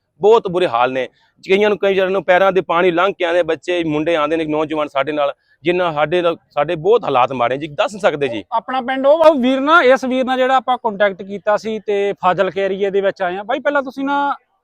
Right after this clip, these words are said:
Speaker 2: ਦੇਖ ਲਓ ਸ਼ਾਟ, ਹਨਾ, ਤੇ ਇੱਧਰ ਰੈਸਕਿਊ ਟੀਮਾਂ ਖੜੀਆਂ ਨੇ ਤੇ ਸਾਰਾ ਬਾਈ ਏਰੀਆ, ਬਾਈ, ਇਹ ਵਹਿਕ ਜ਼ਮੀਨਾਂ ਹੀ ਆ?
Speaker 1: ਬਿਲਕੁਲ ਜੀ, ਬਿਲਕੁਲ।
Speaker 2: ਠੀਕ ਹੈ। ਤੇ ਵੀਰੇ, ਆਪਣਾ ਕਿਹੜਾ ਪਿੰਡ ਆ ਗਿਆ?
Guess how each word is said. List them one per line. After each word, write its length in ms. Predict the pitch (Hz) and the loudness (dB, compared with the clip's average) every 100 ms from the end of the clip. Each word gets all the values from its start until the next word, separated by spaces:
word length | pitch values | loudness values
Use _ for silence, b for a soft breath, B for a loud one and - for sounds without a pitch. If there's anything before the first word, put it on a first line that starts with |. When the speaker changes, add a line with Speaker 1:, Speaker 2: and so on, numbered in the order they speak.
| _ _ | _ _
Speaker 2:
ਦੇਖ 240 | 147 156 156 | -8 -8 -6
ਲਓ 120 | 175 | -8
ਸ਼ਾਟ, 320 | - 156 151 | -4 -2 -2
ਹਨਾ, 200 | 160 226 202 _ _ _ _ - | -4 -8 -8 _ _ _ _ -12
ਤੇ 100 | 170 | -8
ਇੱਧਰ 160 | 175 | -2
ਰੈਸਕਿਊ 420 | 185 165 - 185 | -2 -2 -2 -2
ਟੀਮਾਂ 340 | 180 180 175 175 | -2 -6 -8 -8
ਖੜੀਆਂ 340 | 175 175 196 | -6 -6 -6
ਨੇ 160 | 190 180 _ _ _ _ | -8 -12 _ _ _ _
ਤੇ 80 | 220 | -8
ਸਾਰਾ 380 | 202 214 247 277 | 0 6 6 6
ਬਾਈ 200 | 269 269 | 2 0
ਏਰੀਆ, 240 | 262 262 | 0 0
ਬਾਈ, 160 | 247 269 | 0 0
ਇਹ 140 | 262 | 0
ਵਹਿਕ 240 | 226 214 247 | 2 2 2
ਜ਼ਮੀਨਾਂ 340 | 214 233 277 | -4 -4 -4
ਹੀ 80 | 285 | -6
ਆ? 60 | 226 _ 120 | -8 _ -12
Speaker 1:
ਬਿਲਕੁਲ 280 | 131 - | -10 -10
ਜੀ, 80 | 117 | -10
ਬਿਲਕੁਲ। 300 | 107 98 104 101 _ | -10 -12 -14 -20 _
Speaker 2:
ਠੀਕ 200 | 185 143 | -8 -6
ਹੈ। 140 | 127 120 _ _ | -8 -16 _ _
ਤੇ 320 | 240 247 247 247 | 2 4 6 4
ਵੀਰੇ, 140 | 339 | 4
ਆਪਣਾ 280 | 370 330 285 | 2 2 -4
ਕਿਹੜਾ 240 | 294 320 | 0 0
ਪਿੰਡ 220 | 240 196 | -2 -6
ਆ 60 | 143 | -8
ਗਿਆ? 120 | 120 | -10